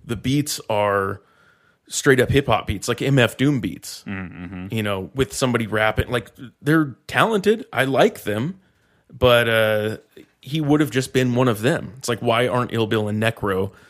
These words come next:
Speaker 1: like Eminem? Because they were out in the mid nineties also,
Speaker 2: Yeah.
Speaker 1: and still making music to this day, but nobody knows who they are. So
Speaker 2: Well,
Speaker 1: he did something by changing his sound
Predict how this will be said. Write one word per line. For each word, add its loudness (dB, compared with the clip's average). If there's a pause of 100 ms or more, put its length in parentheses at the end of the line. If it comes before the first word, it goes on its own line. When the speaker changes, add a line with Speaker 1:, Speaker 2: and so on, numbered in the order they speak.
(300)
Speaker 1:
like 0
Eminem? 0
Because -6
they 4
were 4
out 4
in -2
the 2
mid 0
nineties -4
also, -2 (260)
Speaker 2:
Yeah. 0
Speaker 1:
and -2
still 2
making 2
music -2
to -6
this -2
day, -4 (160)
but -8
nobody 4
knows -2
who -2
they -6
are. -10
So 4 (280)
Speaker 2:
Well, 4
Speaker 1:
he 2
did 6
something 0
by 2
changing 0
his -4
sound -2